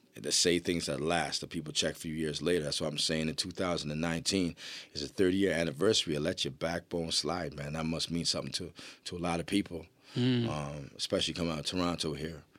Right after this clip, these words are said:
Speaker 2: Mm.
Speaker 1: to see where we're, we, we've evolved, you know.
Speaker 2: Mm.
Speaker 1: That's before Toronto had an N B A team. I was platinum. You know, the city has changed, and I'm just glad to be a part of it and to grow and still be inspired by artists younger than me, and we all growing together, you know. So.
Speaker 2: Hmm.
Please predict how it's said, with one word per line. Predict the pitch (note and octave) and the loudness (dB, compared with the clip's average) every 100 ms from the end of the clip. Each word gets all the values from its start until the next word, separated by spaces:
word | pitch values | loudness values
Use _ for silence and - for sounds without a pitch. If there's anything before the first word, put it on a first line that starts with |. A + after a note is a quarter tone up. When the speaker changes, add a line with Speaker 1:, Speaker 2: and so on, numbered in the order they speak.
| - | 0
Speaker 2:
Mm. | B2+ C3+ B2+ | 4 6 6
Speaker 1:
to | A#2+ | 6
see | A2+ F2+ | 6 6
where | E2 D#2+ | 4 2
we're, | D#2 D#2 A#1+ | -2 -4 -6
we, | E2+ D#2+ C#2+ | -8 -8 -8
we've | D#2+ C#2+ | -10 -8
evolved, | C#2+ E2+ E2+ D2+ C#2 | -2 0 2 0 -6
you | C#2 | -8
know. | C2 D2+ _ - B2+ | -8 -10 _ -4 2
Speaker 2:
Mm. | B2 A#2+ A2+ A2 | 4 2 0 0
Speaker 1:
That's | E2+ - | 0 0
before | E2+ - G2 F2 | -2 2 4 4
Toronto | - F#2 F2 E2+ | 2 0 2 2
had | F2 E2+ | 2 2
an | |
N | - E2+ | 2 2
B | E2+ F#2 | 4 4
A | F2+ | 4
team. | E2+ D#2 | 0 -2
I | D2 | -4
was | - | -6
platinum. | D#2 C#2 B1 B1+ - - - - _ | -4 -4 -6 -12 -16 -20 -20 -20 _
You | D2+ | -6
know, | D#2+ D#2 | -6 -6
the | D2+ | -2
city | - E2+ E2 | 2 2 2
has | D2+ | 0
changed, | - E2 E2 D#2+ D2+ | 0 2 2 0 -2
and | C#2+ | -2
I'm | D2 | -2
just | D2 | -2
glad | D#2 D2+ - | -2 -2 -2
to | D2+ | -6
be | |
a | D2 | -6
part | - D2+ D2 | -4 -4 -4
of | C2+ | -6
it | - | -8
and | C2+ C#2+ - - - - | -8 -12 -16 -20 -10 -8
to | D#2 | -4
grow | D2 D#2+ D#2 | 0 2 2
and | C#2+ | 2
still | F2+ | 0
be | D2+ | -2
inspired | D2 - D#2+ D2+ | -2 0 0 0
by | D2+ | -2
artists | G1+ D2+ D#2 - | -4 -4 -2 -2
younger | D#2+ D#2+ | -2 -4
than | D2+ D#2 | -6 -6
me, | D#2 D2 - - - | -8 -12 -20 -20 -10
and | D2 | -4
we | D#2 | -2
all | D#2 | -2
growing | D2+ C#2+ | -4 -6
together, | C#2 D2 D2 C2+ - - | -4 -2 -2 -4 -14 -16
you | G#1 | -12
know. | D2 - - | -12 -12 4
So. | C3+ | 6
Speaker 2:
Hmm. | C3+ B2 A2+ | 8 6 4